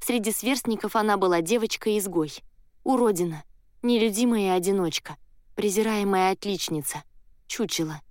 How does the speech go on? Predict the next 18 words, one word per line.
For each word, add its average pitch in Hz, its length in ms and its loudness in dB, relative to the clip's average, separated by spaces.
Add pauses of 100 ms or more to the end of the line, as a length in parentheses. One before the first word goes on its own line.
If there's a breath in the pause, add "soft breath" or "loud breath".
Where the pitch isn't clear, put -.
(840)
У 254 60 4
неё 262 260 6
никогда 233 480 2
не 214 180 2
было 196 220 2
подруг-друзей, 185 800 0 (580)
ни 240 140 2
даже 214 260 2
просто 220 340 -2
хорошо 190 380 0
относившихся 185 720 -2
к - 60 -6
ней 190 180 4
ребят. 175 320 0 (1300)
Нигде, 233 440 0 (480)
ни 247 180 4
в - 40 -2
школе, 190 460 2